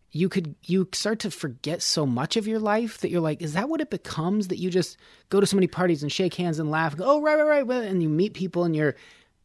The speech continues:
knowing, like, we're acquaintances or we're friendly, but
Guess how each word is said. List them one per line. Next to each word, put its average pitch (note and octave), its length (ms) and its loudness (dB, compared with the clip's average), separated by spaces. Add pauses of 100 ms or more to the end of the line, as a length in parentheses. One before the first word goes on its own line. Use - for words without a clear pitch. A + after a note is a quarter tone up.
(160)
knowing, G#3+ 600 6
like, E3+ 220 0
we're C4 120 0
acquaintances A3 580 0
or F#3+ 80 2
we're E3 140 -2
friendly, G3 440 2
but D#3+ 380 0